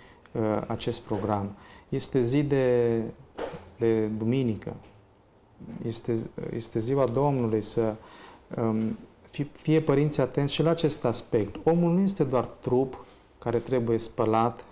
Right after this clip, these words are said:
hrănit, îmbrăcat, um, alimentat și așa mai departe, căruia să-i se acopere capul ca să nu-l ploaie.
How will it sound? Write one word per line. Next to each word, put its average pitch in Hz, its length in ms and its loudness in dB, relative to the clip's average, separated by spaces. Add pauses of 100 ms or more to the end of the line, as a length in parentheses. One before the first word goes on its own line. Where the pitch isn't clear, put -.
hrănit, 117 520 2 (720)
îmbrăcat, 117 840 0 (520)
um, 110 460 0 (1700)
alimentat 117 460 0
și - 60 -4
așa 123 160 -2
mai 113 180 2
departe, 107 720 0
căruia 117 280 0
să-i 110 160 -4
se - 140 -4
acopere 110 640 0
capul 110 460 0
ca 110 120 -4
să 104 120 -8
nu-l 113 140 0
ploaie. 104 420 -4